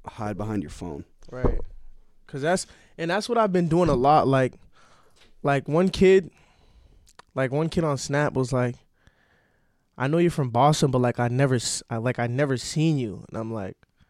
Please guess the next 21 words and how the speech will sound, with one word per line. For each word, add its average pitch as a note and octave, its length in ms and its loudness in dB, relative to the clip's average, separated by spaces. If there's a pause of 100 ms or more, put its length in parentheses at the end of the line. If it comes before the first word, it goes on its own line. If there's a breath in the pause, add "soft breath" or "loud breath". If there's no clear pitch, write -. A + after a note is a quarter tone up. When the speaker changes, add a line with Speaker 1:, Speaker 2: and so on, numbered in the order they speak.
(520)
Speaker 2:
"All B2 140 -8
right, G2 80 -8
bet." G2+ 340 -12 (100)
You C#3+ 100 -18
feel D3+ 180 -6
me? D3 140 -2
Like, B2+ 280 -2
every D3+ 580 2 (180)
city C#3+ 360 2
basketball C3 680 0
game B2+ 340 -4
or, A#2+ 60 -6
like, A#2+ 180 -6
every C#3+ 240 -4
city C#3+ 300 -2
event, A#2+ 320 -4
I'm A#2 180 -6
there. A2+ 260 -4
You A2+ 140 -12
feel B2 180 -8
me? B2+ 220 -8